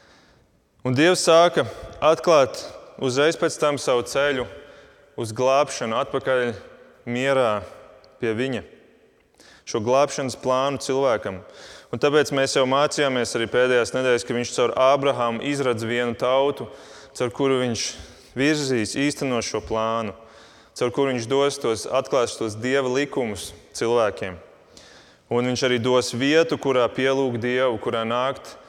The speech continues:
vismaz Dieva tuvumā un lūgt Viņam piedošanu un meklēt ceļu atpakaļ pie Viņa. Un tāpēc Dievs deva sajiešanas telti. Tā bija telts,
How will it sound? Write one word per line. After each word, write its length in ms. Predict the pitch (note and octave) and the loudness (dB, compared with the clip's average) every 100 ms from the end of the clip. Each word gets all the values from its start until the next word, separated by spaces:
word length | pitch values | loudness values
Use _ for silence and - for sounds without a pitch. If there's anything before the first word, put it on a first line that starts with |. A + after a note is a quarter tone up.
| - - - _ _ | -20 -20 -20 _ _
vismaz 320 | A#2 A2+ B2 G#2+ | -6 -2 -2 -2
Dieva 460 | B2+ C3+ C#3+ B2 G#2 - - - | 0 4 4 4 0 -10 -16 -6
tuvumā 560 | C#3+ D3+ D3 C3 A#2 G#2+ G2+ | -2 0 0 0 0 0 -2
un 160 | G#2+ G#2+ - | -6 -8 -8
lūgt 300 | A#2 A#2+ A2+ | -4 -4 -4
Viņam 220 | A2+ A2 | -6 -6
piedošanu 720 | A2+ C3 C3 A#2+ - A2+ G#2+ G#2+ | -4 -2 -2 -2 -4 -8 -8 -10
un 160 | G#2 F#2+ - _ _ _ _ _ _ _ _ _ | -12 -14 -20 _ _ _ _ _ _ _ _ _
meklēt 440 | A2 A2+ A2+ A#2 A2+ | -8 -6 -2 -2 0
ceļu 260 | B2+ A#2+ C3+ | -2 0 0
atpakaļ 320 | - - G#2 | -2 -6 -4
pie 140 | A2 G2+ | -2 -2
Viņa. 220 | G2 F#2+ F2 - - - - | -4 -10 -16 -20 -20 -20 -10
Un 80 | B2+ | 0
tāpēc 320 | D3+ D#3 D3+ | 2 4 2
Dievs 240 | C#3 D#3+ C3+ | 4 4 4
deva 220 | C#3+ C3+ | 4 2
sajiešanas 640 | B2 C#3+ D3 C3 - A#2+ - | 2 2 4 2 0 -6 -2
telti. 480 | C#3 C#3+ D#3 E3 - - - - - - - - - _ _ _ - | 0 2 2 -2 -6 -10 -20 -20 -20 -20 -20 -20 -20 _ _ _ -2
Tā 120 | B2+ | 0
bija 180 | B2+ B2 | 2 0
telts, 540 | B2 C#3+ D#3 E3+ - | 4 6 6 4 0